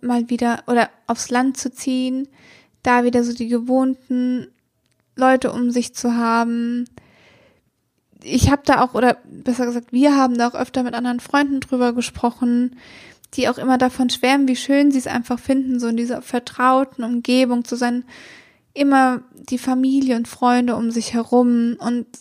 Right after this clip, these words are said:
einfach alles so entspannt ist, sage ich jetzt mal. Und ich verstehe dieses Gefühl absolut und ich verstehe auch den Wunsch danach. Ich habe den Wunsch in mir genauso, nur wenn ich jetzt überlege,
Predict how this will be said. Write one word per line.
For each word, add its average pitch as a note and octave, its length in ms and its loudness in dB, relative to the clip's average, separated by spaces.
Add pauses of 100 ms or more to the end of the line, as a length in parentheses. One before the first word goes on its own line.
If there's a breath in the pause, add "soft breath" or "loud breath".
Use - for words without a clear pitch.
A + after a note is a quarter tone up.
(120)
einfach C4 280 -2
alles C4 320 -2
so C4 280 0 (640 soft breath)
entspannt C4+ 840 0
ist, A#3 440 -4
sage A#3 220 0
ich A#3 100 0
jetzt A#3 280 0
mal. A#3+ 360 2 (880)
Und C4 140 0
ich B3+ 120 4
verstehe C4+ 360 2
dieses B3+ 340 -2
Gefühl C4 360 -4
absolut C4+ 500 -2
und A3+ 100 -6
ich A#3 120 -6
verstehe A#3+ 400 -2
auch A#3+ 60 -4
den A#3 260 0
Wunsch F4+ 400 2
danach. A3+ 340 -2
Ich A#3 120 -6
habe B3 100 -6
den A#3 180 -2
Wunsch A#3 240 0 (500 loud breath)
in B3+ 180 2
mir A#3 140 4
genauso, A#3+ 580 2
nur A#3 200 0
wenn A3+ 140 2
ich A#3 100 -6
jetzt A#3+ 160 -4
überlege, B3+ 640 0